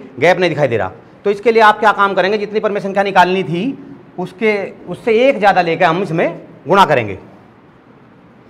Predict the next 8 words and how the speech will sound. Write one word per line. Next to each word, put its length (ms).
तीन 200
बटे 220
छः 380
गुणा 260
चार, 400
बारह 360
बटे 260
चौबीस। 440